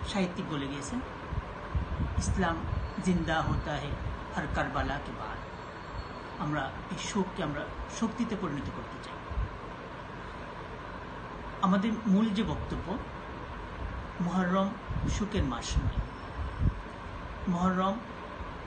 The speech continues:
মাতম করার মাস নয়। ইসলামের দিকে যদি আমরা তাকাই, আমাদের প্রত্যেকটি কাজ ইসলাম সম্মত হতে হবে, রাসূলুল্লাহ সাল্লাল্লাহু আলাইহি ওয়াসাল্লামের নির্দেশিত পথ অনুযায়ী হতে হবে। সেই হিসেবে যদি আমরা দেখি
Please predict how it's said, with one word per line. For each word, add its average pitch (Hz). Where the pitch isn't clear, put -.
মাতম 190
করার 147
মাস 120
নয়। -
ইসলামের 247
দিকে 180
যদি 151
আমরা 143
তাকাই, 151
আমাদের 175
প্রত্যেকটি -
কাজ 196
ইসলাম 208
সম্মত 180
হতে 147
হবে, 151
রাসূলুল্লাহ 180
সাল্লাল্লাহু 180
আলাইহি 165
ওয়াসাল্লামের 170
নির্দেশিত 190
পথ 151
অনুযায়ী 147
হতে -
হবে। -
সেই 220
হিসেবে 208
যদি 170
আমরা 151
দেখি 151